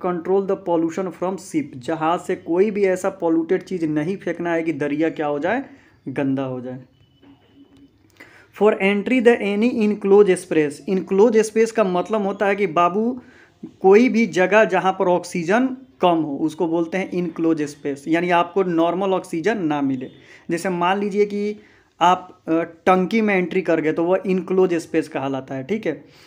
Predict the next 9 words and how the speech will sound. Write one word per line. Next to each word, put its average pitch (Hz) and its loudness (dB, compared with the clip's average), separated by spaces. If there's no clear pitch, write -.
तो 180 0
बोल 175 2
रहा 214 2
है, 214 -6
"Entry 190 -2
the 233 2
enclosed 202 0
space, 208 0
oxygen 185 -2